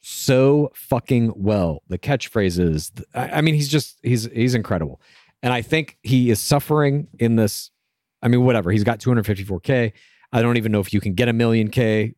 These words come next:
being an Aaron Clancy in the contemporary game. A million, uh, not a million K, but a million followers. I think he's doing the best he can possibly do in the contemporary era. I just think his play is at another level. There's nobody doing what he's doing. Not close.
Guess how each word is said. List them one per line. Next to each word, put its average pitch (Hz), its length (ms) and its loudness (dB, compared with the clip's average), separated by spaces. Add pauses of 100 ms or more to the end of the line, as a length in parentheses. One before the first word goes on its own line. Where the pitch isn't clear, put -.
being 110 300 2
an 110 80 0
Aaron 110 240 2
Clancy 107 460 0
in 107 220 -2
the 95 180 0 (120)
contemporary 104 520 0
game. 107 400 0 (100)
A 110 80 -2
million, 104 640 0
uh, 92 340 0
not 98 160 0
a 92 40 2
million 87 220 0
K, 92 200 -2
but 85 120 0
a 87 40 0
million 90 320 0
followers. 92 420 -6 (920)
I 139 120 2
think 170 220 2
he's 156 160 2
doing 131 260 2
the 117 60 0
best 110 260 0
he 139 80 2
can 120 140 -2
possibly 117 440 0
do 95 300 2 (100)
in 120 120 2
the 135 60 2
contemporary 123 500 2
era. 95 340 2
I 104 80 -2
just 110 180 -4
think 135 140 0
his 117 160 0
play 131 360 0
is 104 140 0
at 107 140 -4
another 104 380 0
level. 92 420 -2
There's 107 180 0
nobody 127 460 2
doing 113 280 2
what 95 120 0
he's 92 160 0
doing. 98 360 -2 (320)
Not 135 200 -2
close. - 560 -4